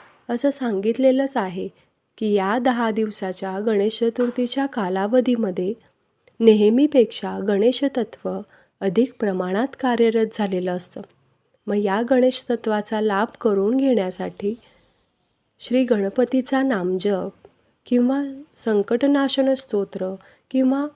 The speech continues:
अथर्व शीर्षाचं पठण आपण जर केलं, भावपूर्ण पद्धतीने आपण जर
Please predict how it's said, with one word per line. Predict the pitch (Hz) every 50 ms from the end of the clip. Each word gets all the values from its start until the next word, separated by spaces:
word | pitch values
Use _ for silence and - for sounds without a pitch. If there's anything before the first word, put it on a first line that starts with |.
| _ -
अथर्व | - 208 - - 240 254 285 285 302 294
शीर्षाचं | - - 247 208 202 - 220 226 240 240 - 294
पठण | 285 285 240 208 - - 196 180 196 233 - - _ _ _ _
आपण | - 190 185 - 226 240 262 277
जर | 254 285 285 285 285 -
केलं, | 226 202 190 180 185 185 196 208 _ _ _ _ _ _ _ _ -
भावपूर्ण | 202 202 190 196 196 196 196 - 240 247 247 262 285
पद्धतीने | 285 277 254 226 - 262 262 262 277 269 277
आपण | 294 285 269 - - 262 262
जर | 247 262 262 254